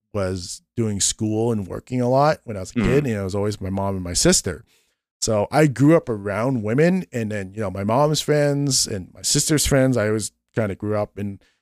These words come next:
Speaker 1: kind of a very female strong household. And, you know, I'm, I'm hetero, like, I'm married to my wife, and, uh, but I have a lot of actually, like, girl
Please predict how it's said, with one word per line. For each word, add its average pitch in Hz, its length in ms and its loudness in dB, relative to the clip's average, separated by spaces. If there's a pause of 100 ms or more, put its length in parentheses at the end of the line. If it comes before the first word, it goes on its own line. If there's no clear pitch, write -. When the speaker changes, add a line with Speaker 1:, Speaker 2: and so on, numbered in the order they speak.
(140)
Speaker 1:
kind 107 120 -2
of 95 100 -6
a 101 100 -2
very 98 280 -2
female 107 500 -2
strong 98 580 -4
household. 104 640 0 (480)
And, 131 300 0 (120)
you 156 80 -6
know, 113 220 -4
I'm, 139 360 -2 (100)
I'm 110 220 -4
hetero, 113 420 0
like, 104 200 -4 (420)
I'm 98 260 -8 (260)
married 107 280 -2
to 117 60 -2
my 107 120 0
wife, 151 360 4 (680)
and, 113 500 0 (100)
uh, 131 80 -2
but 135 120 4
I 131 160 6
have 175 200 6
a 135 60 4
lot 131 600 4
of 113 240 -2 (100)
actually, 113 320 -2
like, 101 340 -6 (800)
girl 147 580 4